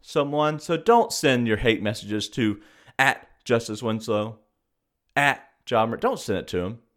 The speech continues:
I promise you, they will see it. There's no reason to call 'em out. If they don't wanna see it, let the man live. But I get being frustrated. I really absolutely do.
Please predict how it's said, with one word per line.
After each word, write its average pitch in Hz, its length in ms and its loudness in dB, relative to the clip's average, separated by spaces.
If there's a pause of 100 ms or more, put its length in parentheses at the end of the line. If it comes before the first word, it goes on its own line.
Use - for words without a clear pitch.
(140)
I 185 120 4
promise 175 400 4
you, 131 100 6
they 139 180 6
will 170 200 6
see 156 240 2
it. 196 200 2 (220)
There's 156 180 6
no 156 140 6
reason 127 300 4
to 107 80 0
call 110 240 4
'em 101 100 0
out. 90 200 0 (120)
If 117 120 -4
they 151 120 8
don't 156 200 6
wanna 135 180 0
see 147 180 2
it, - 240 0
let 107 160 -8
the 117 60 -6
man 113 280 2
live. 90 240 -2 (1500)
But 139 100 6
I 147 60 6
get 165 260 2
being 160 220 4
frustrated. 135 560 2
I 135 100 8
really 135 400 6
absolutely 120 600 0
do. 113 440 2